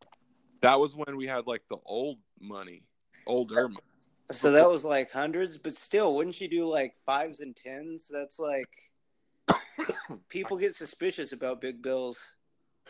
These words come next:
Speaker 1: Well, yeah, that, that's very true.
Speaker 2: It, like, it sounds like these guys are doing everything about crime wrong that you could do wrong.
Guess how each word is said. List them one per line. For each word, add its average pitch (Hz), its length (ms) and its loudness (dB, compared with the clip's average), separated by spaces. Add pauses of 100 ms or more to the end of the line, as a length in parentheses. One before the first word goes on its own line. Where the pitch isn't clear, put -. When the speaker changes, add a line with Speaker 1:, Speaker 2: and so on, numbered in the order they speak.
(200)
Speaker 1:
Well, 147 200 4
yeah, 139 340 6
that, 127 280 6 (140)
that's 135 240 2
very 123 340 -6
true. 87 300 -16 (840)
Speaker 2:
It, 196 180 2 (200)
like, 175 320 0 (180)
it - 140 -6
sounds 202 260 2
like 233 200 0
these 180 240 -8
guys 175 600 0 (380)
are 143 100 -2
doing 170 360 -8
everything 170 460 -8
about 147 300 -4 (140)
crime 147 640 -6 (100)
wrong 139 440 -4
that 135 100 -12
you 139 120 -12
could 135 260 -12
do 123 180 -10
wrong. 120 440 -4